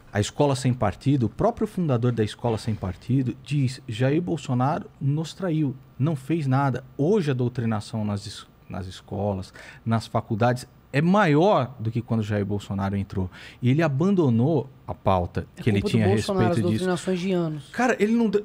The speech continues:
Speaker 2: Pô,
Speaker 1: o
Speaker 2: não.
Speaker 1: próprio Miguel Najib, que é o fundador
Speaker 2: Ah, tá, o
Speaker 1: do
Speaker 2: Miguel
Speaker 1: Escola
Speaker 2: Najib
Speaker 1: Sem Pa-,
Speaker 2: falou,
Speaker 1: Sem
Speaker 2: acabou.
Speaker 1: Partido, que é o fundador
Speaker 2: E muitas
Speaker 1: da
Speaker 2: coisas
Speaker 1: Escola
Speaker 2: eu
Speaker 1: Sem
Speaker 2: discordo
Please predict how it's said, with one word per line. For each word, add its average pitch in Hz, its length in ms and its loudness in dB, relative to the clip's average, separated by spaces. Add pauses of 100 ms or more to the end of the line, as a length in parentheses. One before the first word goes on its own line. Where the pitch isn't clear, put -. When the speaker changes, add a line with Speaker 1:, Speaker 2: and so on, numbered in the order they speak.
(120)
Speaker 2:
Pô, 208 180 -2
Speaker 1:
o 240 60 4
Speaker 2:
não. 185 80 -2
Speaker 1:
próprio 277 340 4
Miguel 226 320 4
Najib, 190 440 2
que 208 100 2
é 196 40 6
o 185 40 4
fundador 208 440 4
Speaker 2:
Ah, - 20 8
tá, - 0 -
o 226 80 4
Speaker 1:
do 202 40 0
Speaker 2:
Miguel 226 200 4
Speaker 1:
Escola 226 240 6
Speaker 2:
Najib 240 160 0
Speaker 1:
Sem 226 120 4
Pa-, 233 140 4
Speaker 2:
falou, 320 300 4
Speaker 1:
Sem 392 340 4
Speaker 2:
acabou. 196 160 4
Speaker 1:
Partido, 185 480 4
que - 140 -2
é - 20 8
o 180 60 2
fundador 190 760 4
Speaker 2:
E - 40 -2
muitas 359 160 4
Speaker 1:
da 160 80 4
Speaker 2:
coisas 170 80 2
Speaker 1:
Escola 233 260 4
Speaker 2:
eu 214 40 0
Speaker 1:
Sem 226 140 2
Speaker 2:
discordo 214 80 4